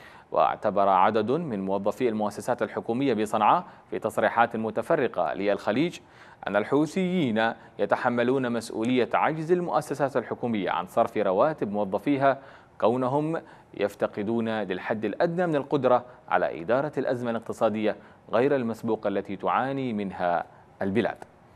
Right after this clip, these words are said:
وتضيف الصحيفة: "اضطرت العديد من المصالح والمؤسسات الحكومية الإيرادية إلى صرف إعانات مالية طارئة بهيئة سلف لموظفيها عقب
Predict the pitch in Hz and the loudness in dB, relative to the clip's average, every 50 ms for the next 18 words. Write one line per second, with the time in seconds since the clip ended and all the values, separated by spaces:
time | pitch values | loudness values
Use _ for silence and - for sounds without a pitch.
0 | - - - - - - - - - - - _ - 160 185 190 185 196 208 226 | -20 -20 -20 -20 -20 -20 -20 -20 -20 -20 -8 _ 8 12 12 12 12 10 6 4
1 | 233 185 185 - - 156 - 175 175 165 - 170 160 156 156 156 - - 165 143 | 6 4 4 2 2 2 2 2 2 4 8 10 12 12 12 10 8 6 0 -2
2 | 139 - - - - - _ _ _ _ - - 196 160 135 139 147 143 143 - | -4 -4 -12 -20 -20 -20 _ _ _ _ 6 8 8 8 10 8 8 6 6 2
3 | - - 147 127 117 110 123 131 143 143 127 120 117 117 113 113 113 107 107 104 | -4 0 2 4 6 6 6 4 4 2 2 2 2 0 0 0 -2 -2 -2 -2
4 | 101 98 - - 123 123 131 - 117 104 98 101 95 82 110 - 107 - - 117 | -4 -2 2 2 2 2 2 0 0 -2 0 0 -2 -4 -6 -8 -4 -2 0 0
5 | 110 - 98 - 107 95 - 110 107 120 127 139 160 160 - - - - _ - | 0 -2 -8 -8 -8 -8 -6 -4 -4 -2 -2 -2 -2 -4 -6 -12 -20 -20 _ -2
6 | - 165 156 - - 165 165 160 160 160 135 113 104 101 104 113 120 - - - | -2 -2 0 2 2 4 4 6 4 4 4 2 0 2 2 2 0 -2 -8 -20
7 | - - - - 78 64 - - - 120 117 - - 92 - 104 104 92 95 101 | -20 -12 -8 -4 -4 -4 -2 0 0 0 0 0 -4 -6 -2 0 2 2 2 2
8 | 101 113 123 135 135 135 - 127 143 160 165 151 123 117 120 123 127 - - - | 0 0 -2 -2 -4 -4 -4 -4 -2 -2 0 0 2 2 2 0 0 -2 -16 -20
9 | - _ _ _ _ _ _ _ - 180 180 165 151 135 87 135 147 143 127 123 | -20 _ _ _ _ _ _ _ 4 6 6 6 6 4 4 4 4 4 4 2
10 | 113 117 131 135 - - 127 - - - - 190 165 131 131 - - - 120 117 | 0 0 0 -2 0 -2 -4 -4 -6 -4 0 2 4 4 2 0 -2 -4 -4 -2
11 | 113 113 110 110 101 101 104 - - 139 127 120 123 123 123 - - - - - | 0 0 -2 -2 0 -2 -2 0 0 0 2 2 2 0 0 -2 -12 -20 -20 -16
12 | - - - - 95 92 82 90 80 | -12 -12 -10 -10 -6 -2 0 2 2